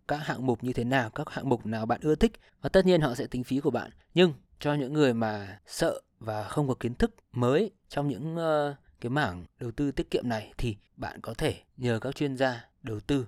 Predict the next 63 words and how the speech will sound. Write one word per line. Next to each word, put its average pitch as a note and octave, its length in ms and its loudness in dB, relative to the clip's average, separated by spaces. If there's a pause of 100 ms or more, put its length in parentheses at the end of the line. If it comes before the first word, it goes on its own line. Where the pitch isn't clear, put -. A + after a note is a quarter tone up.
(180)
của G#2 160 -8
những F#2+ 160 -10
công A#2 180 -8
ty A#2 180 -8
chứng G#2+ 160 -10
khoán G2 380 -10 (140)
họ G#2 180 -14
giúp B2+ 160 -2
đỡ A#2+ 140 -6
bạn. C3+ 220 -4 (220)
Rất E3 120 -2
nhiều E3+ 200 8
người C3 240 6
bị A#2 200 0
cái C3 100 -4
hội D3+ 120 -6
chứng C3 320 -2
là A2+ 500 2 (300)
họ A2 120 -10
gọi A2+ 200 -2
là G2+ 140 -4 (200)
analysis C3 640 4
paralysis, B2+ 680 2 (220)
tức G3 100 4
là F3 120 6
khi - 180 2
mà C3+ 100 2
họ C3+ 100 2
nghiên C#3 180 4
cứu B2+ 140 2
quá A#2 160 4
nhiều C#3 280 8
thì A2+ 60 4
họ G#2+ 200 -4
sẽ D3 420 -10
sốc - 260 6 (100)
và G2+ 200 -10
họ - 180 -10
cảm F#2+ 120 -8
thấy G2 100 -8
hoang D#3 240 4
mang D#3+ 260 2
và A2 80 -4
họ - 380 -8 (100)
không D#3 200 2
làm A2 140 2
gì A#2 100 2
luôn. B2+ 180 6 (220)
Thì B2 100 -6
đây C3 180 6
là B2+ 80 4
một A2 80 0
cái G#2 80 -2
vấn G#2 160 -2
đề A#2 200 4
mà G2+ 200 -4
mình G2+ 120 -2
nghĩ G#2 100 -6
rằng A#2 180 -4
mọi F2 100 -6
người G2 220 -6
cần G2 200 -4
phải - 340 -12